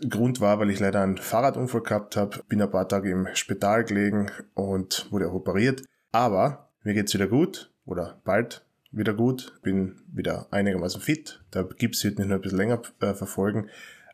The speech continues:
aber nichtsdestotrotz wird's weiterhin oder wird's jetzt wieder regelmäßig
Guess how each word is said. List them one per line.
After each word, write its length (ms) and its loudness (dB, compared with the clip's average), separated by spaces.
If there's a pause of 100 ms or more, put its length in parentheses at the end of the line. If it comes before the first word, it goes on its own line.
(100)
aber 520 2
nichtsdestotrotz 720 -2
wird's 240 -2
weiterhin 400 -2
oder 180 0
wird's 200 0
jetzt 160 -8
wieder 440 -4
regelmäßig 760 0